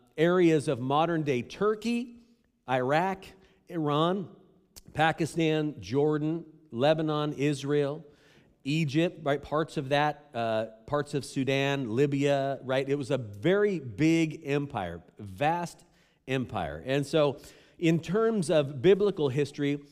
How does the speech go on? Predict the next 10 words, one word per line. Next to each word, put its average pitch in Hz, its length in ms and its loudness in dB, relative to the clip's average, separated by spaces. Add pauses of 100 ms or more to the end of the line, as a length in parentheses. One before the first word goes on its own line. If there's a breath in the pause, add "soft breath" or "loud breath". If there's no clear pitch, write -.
(360 soft breath)
this 165 400 2
account 165 480 -2
belongs 139 760 -2 (360 soft breath)
after 180 400 2
the 156 100 0
time 147 460 -2
of 110 180 -2
the 117 80 -4
Babylonian 139 1160 0
exile, 110 760 -4